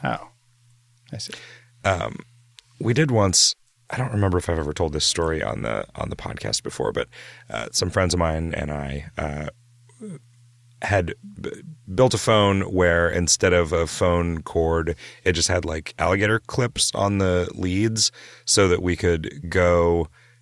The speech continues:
Speaker 2: to someone else's house outdoors and just clip into their
Speaker 1: Oh,
Speaker 2: phone
Speaker 1: wow.
Speaker 2: box and use their, use their telephone. And we, we all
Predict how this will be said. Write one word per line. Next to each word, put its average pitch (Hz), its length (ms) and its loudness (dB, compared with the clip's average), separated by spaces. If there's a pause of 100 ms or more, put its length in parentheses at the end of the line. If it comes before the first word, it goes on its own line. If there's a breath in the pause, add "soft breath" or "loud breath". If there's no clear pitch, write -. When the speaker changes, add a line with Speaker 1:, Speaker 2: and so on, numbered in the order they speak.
(100)
Speaker 2:
to - 180 -2
someone 87 300 2
else's 80 320 -2
house 92 480 2 (360)
outdoors 90 880 2
and 85 420 -2
just - 260 -2
clip - 240 -2
into 87 260 0
their 82 300 -4 (320 soft breath)
Speaker 1:
Oh, 160 140 4
Speaker 2:
phone 98 180 0
Speaker 1:
wow. 143 240 4
Speaker 2:
box 135 200 0
and 95 220 0
use 92 220 0
their, 90 320 2
use 87 220 -4
their 90 140 0
telephone. 110 440 0 (360 loud breath)
And 98 300 2 (120)
we, - 360 -2
we 101 220 2
all 107 420 6